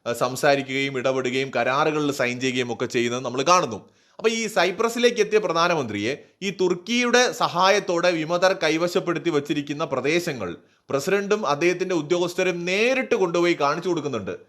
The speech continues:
നരേന്ദ്രമോദി അതിനെക്കുറിച്ച് ഓരോന്നും ചോദിച്ച് മനസ്സിലാക്കുന്നുണ്ട്. അപ്പോ ഇന്ത്യയുടെ ഉദ്ദേശം വളരെ ക്ലിയർ ആണ്, സൈപ്രസിനെ കൂടെ നിർത്തുക.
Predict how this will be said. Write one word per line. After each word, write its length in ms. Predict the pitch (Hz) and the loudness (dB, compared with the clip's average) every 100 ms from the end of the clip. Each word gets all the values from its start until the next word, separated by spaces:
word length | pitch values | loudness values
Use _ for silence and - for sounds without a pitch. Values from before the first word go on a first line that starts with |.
| _ _ 127 | _ _ 0
നരേന്ദ്രമോദി 580 | 151 185 196 185 180 185 | 0 2 0 0 2 2
അതിനെക്കുറിച്ച് 540 | 170 185 185 185 175 | 2 0 -2 -2 0
ഓരോന്നും 360 | 170 180 180 170 | 0 -2 -4 -4
ചോദിച്ച് 440 | 160 175 190 185 | -2 0 0 0
മനസ്സിലാക്കുന്നുണ്ട്. 760 | 165 175 202 185 170 127 98 90 - _ _ - | -2 -2 2 2 2 -4 -8 -10 -12 _ _ -2
അപ്പോ 300 | 214 233 - | 2 2 0
ഇന്ത്യയുടെ 480 | 165 202 220 240 240 | -6 -4 2 2 4
ഉദ്ദേശം 680 | 220 156 147 175 170 98 - _ _ _ | 0 -2 -2 0 0 -4 -8 _ _ _
വളരെ 240 | 117 151 175 | 0 2 2
ക്ലിയർ 400 | 175 147 170 143 | 0 0 2 2
ആണ്, 180 | 92 87 _ _ _ - | 0 -8 _ _ _ -8
സൈപ്രസിനെ 680 | - 185 220 240 208 175 160 | 2 4 4 2 0 -2 -4
കൂടെ 260 | 139 135 | -2 -2
നിർത്തുക. 500 | 135 113 98 90 - | 0 -2 -6 -8 -8